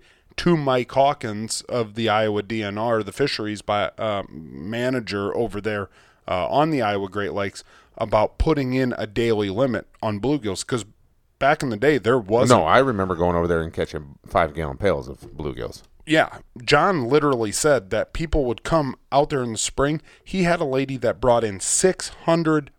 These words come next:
Speaker 1: bluegills to Stan's Bait Shop to have 'em cleaned.
Speaker 2: <laughs>
Speaker 1: In the, like, and he said, you know, this was the heart of the, you know, the, the
Speaker 2: Come back
Speaker 1: bluegill
Speaker 2: in two
Speaker 1: spawn.
Speaker 2: weeks.
Speaker 1: Literally six hundred of 'em. And, you know,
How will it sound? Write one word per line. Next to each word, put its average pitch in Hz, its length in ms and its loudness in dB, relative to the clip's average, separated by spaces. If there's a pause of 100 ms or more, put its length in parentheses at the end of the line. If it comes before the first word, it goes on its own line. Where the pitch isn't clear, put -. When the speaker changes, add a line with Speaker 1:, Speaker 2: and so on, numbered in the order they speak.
Speaker 1:
bluegills 127 680 2 (300)
to 175 180 2
Stan's 135 400 -2
Bait 113 260 -2
Shop 101 260 0
to 98 80 -8
have 110 180 0
'em 98 120 -6
cleaned. 107 500 -2 (260)
Speaker 2:
<laughs> - 220 -16
Speaker 1:
In 156 200 6
the, 151 260 0
like, 139 300 2
and 143 100 2
he 151 160 4
said, 143 220 2
you 139 80 4
know, 127 140 4
this 175 200 4
was 127 160 0
the 104 120 2
heart 135 240 6
of 123 60 -4
the, 113 300 4
you 135 120 2
know, 120 180 4
the, 131 180 2
the 123 140 -16
Speaker 2:
Come 127 240 4
back 156 80 8 (100)
Speaker 1:
bluegill 139 180 4
Speaker 2:
in 135 40 4
two 95 120 -4
Speaker 1:
spawn. 156 260 6
Speaker 2:
weeks. 101 420 -2
Speaker 1:
Literally 156 440 6
six - 520 2
hundred 160 480 2
of 98 180 0
'em. 107 120 -4 (420)
And, 127 280 2 (340)
you 160 160 4
know, 131 220 2